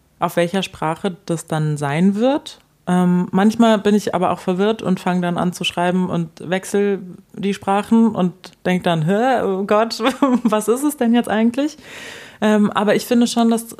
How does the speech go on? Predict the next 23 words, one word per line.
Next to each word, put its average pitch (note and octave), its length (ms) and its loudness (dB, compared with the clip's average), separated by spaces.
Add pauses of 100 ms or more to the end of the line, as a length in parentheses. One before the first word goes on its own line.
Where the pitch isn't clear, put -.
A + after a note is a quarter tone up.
dass G3 380 -4 (140)
Sprache G3 880 -2 (1040)
im G3 180 4
Schreibprozess F3 760 -4
für E3 100 -8
mich D#3+ 240 -4
auf C#3+ 180 -8
jeden C#3+ 140 -6
Fall C#3+ 420 -6 (600)
wichtig E3 680 -4
ist, - 320 -10 (240)
sozusagen. D3 600 -4
Für - 120 -6
mich, F3 300 0
ich - 160 -6
gehe - 200 -4
oft E3+ 260 -2
von E3 180 -4
Text - 400 -6
aus D3 320 -4
oder D3+ 260 0
es D3+ 160 -6
gibt - 360 -6